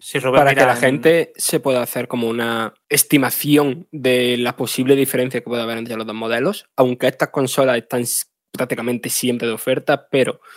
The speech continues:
Speaker 2: la Xbox One S estándar tiene un P V P R de trescientos euros y la Xbox One S que no tiene lector de disco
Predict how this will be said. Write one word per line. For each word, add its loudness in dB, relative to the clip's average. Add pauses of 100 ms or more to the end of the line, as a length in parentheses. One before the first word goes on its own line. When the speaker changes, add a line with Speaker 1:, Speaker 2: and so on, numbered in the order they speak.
(440)
Speaker 2:
la 4
Xbox 2
One 4
S 0
estándar 0
tiene 0
un -4 (220)
P 4
V 4
P 4
R -4 (160)
de 4
trescientos -2
euros -2 (200)
y 2
la 2
Xbox 0
One 0
S -6
que -2
no 0
tiene 0
lector -6
de -4
disco -6